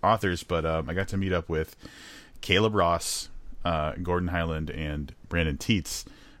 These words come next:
as I stopped for, in Kansas for the night. Um, and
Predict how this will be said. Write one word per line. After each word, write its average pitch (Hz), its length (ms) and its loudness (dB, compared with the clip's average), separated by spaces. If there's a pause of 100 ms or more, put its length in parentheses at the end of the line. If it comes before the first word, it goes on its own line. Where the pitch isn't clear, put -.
as 82 200 -2
I 69 120 0
stopped - 500 -2 (160)
for, - 200 -2
in 90 200 0
Kansas 80 480 -2
for 85 160 -4
the 78 100 -4
night. 73 280 -4 (300)
Um, 82 420 -4 (560)
and 87 600 2